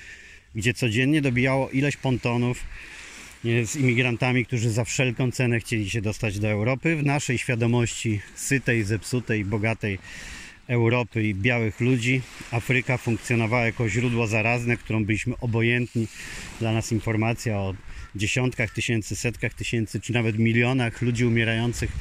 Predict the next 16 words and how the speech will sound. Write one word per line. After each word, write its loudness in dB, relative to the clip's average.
w -2
Afryce 0
z -4
powodu 2
jakiejś 2
zarazy 2
czy 0
braku 0
wody 0
była 0
gdzieś 0
tam 0
ostatnią 0
informacją 0
w -2
wiadomościach, 0